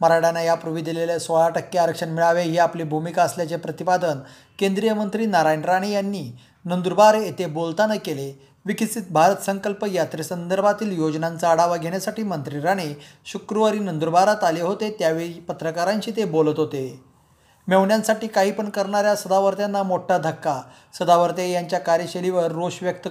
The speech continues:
करून एकोणीस पैकी चौदा संचालकांनी त्यांच्या विरोधात भूमिका घेऊन संपर्क क्षेत्राच्या बाहेर गेले आहेत, तेव्हा गुणरत्न सदावर्ते यांना मोठा धक्का बसण्याची शक्यता आहे.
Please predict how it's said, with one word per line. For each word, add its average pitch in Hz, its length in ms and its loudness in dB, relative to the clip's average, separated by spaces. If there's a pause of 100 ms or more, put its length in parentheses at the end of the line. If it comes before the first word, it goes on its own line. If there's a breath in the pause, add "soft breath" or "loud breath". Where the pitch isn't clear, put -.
करून 180 280 -4
एकोणीस 175 440 -4
पैकी 180 260 -4
चौदा 170 460 2 (460 loud breath)
संचालकांनी 175 680 0
त्यांच्या 170 380 -2
विरोधात 180 360 0
भूमिका 175 480 0
घेऊन 175 220 -4
संपर्क 180 440 -4
क्षेत्राच्या 180 500 -2
बाहेर 180 220 4
गेले 190 220 2
आहेत, 196 160 2 (380 loud breath)
तेव्हा 196 300 6
गुणरत्न 190 540 -4
सदावर्ते 196 640 2
यांना 185 260 -2
मोठा 175 360 -2
धक्का 175 320 0
बसण्याची 175 600 -2
शक्यता 196 540 0
आहे. 131 600 -2